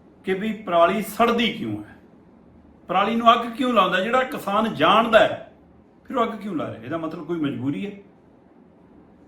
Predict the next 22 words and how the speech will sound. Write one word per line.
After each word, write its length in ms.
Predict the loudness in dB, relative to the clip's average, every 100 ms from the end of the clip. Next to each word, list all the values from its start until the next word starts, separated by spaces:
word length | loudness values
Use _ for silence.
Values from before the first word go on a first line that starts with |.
| -20 -20 -18
ਉਸ 160 | -14 -12
ਨੂੰ 80 | -6
ਸ਼ੌਂਕ 300 | -2 -2 -2
ਨਹੀਂ 160 | -4
ਹੈ 60 | -4
ਕਿ, 320 | -6 -8 -10 -18 -20 -20 -20 -10
ਅਹ, 40 |
ਉਹਦੇ 380 | -8 -6 -4 -4
ਬੱਚਿਆਂ 320 | -6 -4 -4
ਤੇ 100 | -4
ਵੀ 160 | -2 -4
ਅਸਰ 160 | -4
ਪਵੇ 240 | -8 -8 -8
ਇਸ 160 | -8
ਧੂੰਏ 200 | -4 -4
ਦਾ? 140 | -4 -10 -16 -20 -20 -20 -20 -20 -20 -20 -20 -20 -20 _ -20 -20 -20 -20 -20 -20 -20 _ _ _ -14
ਫਿਰ 100 | -8
ਉਹ 80 | -8
ਅੱਗ 100 | -8
ਕਿਉਂ 220 | -10 -6
ਲੱਗਦੀ 300 | -6 -8 -16
ਹੈ? 120 | -20